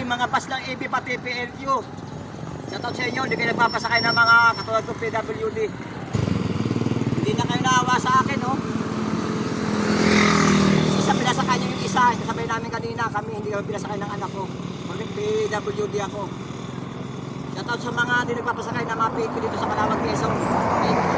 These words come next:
at saka A B. Mga follower ko, sana i-share nyo tong video na to para malaman ng mga natin na hindi ka ano-ano, hindi maganda yung pinagagawa sa akin ng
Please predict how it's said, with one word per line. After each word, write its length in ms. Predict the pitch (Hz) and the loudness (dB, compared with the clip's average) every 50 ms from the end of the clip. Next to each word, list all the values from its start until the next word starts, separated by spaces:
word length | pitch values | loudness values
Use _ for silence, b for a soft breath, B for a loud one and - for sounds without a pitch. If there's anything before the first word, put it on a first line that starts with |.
| 494 | 2
at 180 | 480 440 415 - | 2 2 2 2
saka 160 | - 415 440 | 0 0 0
A 140 | 453 453 415 | 0 0 0
B. 120 | - - - 453 415 - - - - - - - - - - - - - - - - - - - - - - - - - - - - - - - - - - - - - - - - - - | 0 -2 -2 -2 -4 -4 -4 -4 -4 -4 -4 -4 -4 -6 -6 -6 -6 -8 -8 -10 -12 -14 -16 -16 -14 -14 -14 -14 -14 -14 -14 -14 -14 -12 -12 -12 -12 -12 -12 -12 -10 -10 -10 -10 -10 -10 -8
Mga 200 | - 190 214 226 233 | -4 0 0 2 4
follower 360 | 233 240 247 254 254 262 254 247 - | 6 6 6 6 4 4 4 4 6
ko, 80 | 277 277 269 | 6 6 8
sana 260 | - 240 240 240 269 262 | 8 6 6 6 6 4
i-share 960 | - 175 165 151 - - - - 240 240 - 240 - - 247 - - 262 247 | 4 2 0 0 2 2 4 4 6 6 6 6 6 4 4 4 4 4 4
nyo 80 | 254 247 247 262 | 4 4 4 4
tong 100 | 247 233 | 4 4
video 200 | 240 240 247 269 | 2 2 4 4
na 80 | 254 240 | 4 6
to 180 | - 269 262 247 | 6 6 6 6
para 340 | - - - - - 208 226 233 | 4 4 2 2 2 4 4 4
malaman 400 | - 240 247 240 240 247 247 240 | 4 6 6 6 6 6 6 4
ng 120 | 247 240 240 | 4 4 4
mga 220 | 247 247 240 240 247 240 240 240 240 | 2 2 2 2 2 2 2 2 2
natin 280 | 226 220 226 233 226 226 | 0 0 0 -2 -2 0
na 140 | 226 226 226 226 226 226 226 233 226 220 202 - - - - - - - - - - - - - 71 71 69 69 69 69 - - - - - - - - - - - - 180 185 | 2 2 4 4 4 2 2 2 0 -2 -2 -4 -4 -4 -4 -4 -4 -4 -2 -2 -2 -2 -2 -2 -2 -2 -2 -2 -2 -4 -4 -6 -6 -6 -6 -8 -8 -8 -8 -8 -8 -8 -8 -4
hindi 160 | 185 220 233 | -4 -4 -2
ka 120 | 233 254 226 220 | 2 4 4 4
ano-ano, 300 | 226 240 233 226 240 233 | 4 4 2 2 2 0
hindi 140 | 220 - 220 | 0 -2 0
maganda 320 | 214 220 220 233 220 226 | 0 0 0 0 0 0
yung 120 | 226 226 226 220 | -2 -4 -2 -2
pinagagawa 420 | 220 214 214 214 214 220 226 220 208 | 0 2 2 2 2 2 2 0 2
sa 160 | - 220 220 | 2 2 0
akin 160 | 208 214 214 208 | 0 -2 -4 -6
ng 180 | 208 208 208 | -4 -4 -4